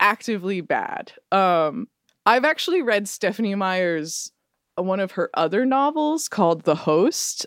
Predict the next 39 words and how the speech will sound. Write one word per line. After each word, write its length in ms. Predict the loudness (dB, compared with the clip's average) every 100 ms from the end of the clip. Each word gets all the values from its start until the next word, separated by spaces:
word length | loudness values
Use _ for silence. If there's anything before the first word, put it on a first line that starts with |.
| 0
um, 360 | 2 2 0 -2
and 80 | -2
I 60 | 2
thought 200 | 0 2
that 120 | 2
was 160 | 2 2
maybe 280 | -2 0 0
more 260 | 2 2 2
interesting. 800 | 0 -4 -8 -8 -10 -10 -14 -6
It 60 | -4
was, 180 | -4 -6
it 40 |
was 100 | -6
back 260 | -2 -2 0
when 80 | 2
I 80 | 4
was 160 | 2 0
just, 200 | -2 0
like, 320 | -2 -2 -8 -4
a 60 | -2
big 280 | -2 -4
reader, 580 | -4 -6 -4 -4 -4 -6 -2
I 80 | -2
read 260 | -2 -4
it. 180 | -4 -4
Now 300 | 0 0 2
I 120 | 2
wouldn't 340 | 0 -2 -6 -4
probably 560 | -2 0 0 -4 -6 -12 -6
read 260 | -2 0
anything 400 | 2 0 0 -2
<laughs> 40 | 0
like 120 | 0 0 0
that. 420 | 2 2 -2 -4 -4 -6 -4 0
Um, 380 | 2 0 -2 -10 -14 -18 -16 -14 -16 -18 -4 2
uh, 500 | 4 4 4 0 -4 -12 _
but 280 | 0 0 -4
Stephenie 500 | -2 0 0 0 -2
Meyer's, 640 | 0 0 0 -2 -4 -8